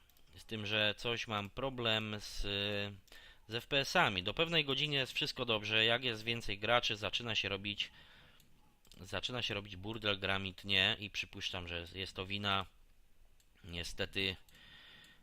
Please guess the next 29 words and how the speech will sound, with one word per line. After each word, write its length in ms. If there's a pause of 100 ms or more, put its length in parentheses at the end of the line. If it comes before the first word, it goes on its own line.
(540)
niestety, 1200
e, 420 (320)
serwerów 720 (800)
i 100
obawiam 380
się 120
właśnie, 320
że 80
jak 140
wejdą 380
czołgi, 420 (760)
no 100
to 120
będzie 320
niemały 340
problem. 440 (800)
Ale 280 (1700)
jak 300
wejdą 340
czołgi, 360
to 100
dopiero 320
będzie 260
się 120
na 120
kanale 380
działo, 300
to 360
obiecuję. 880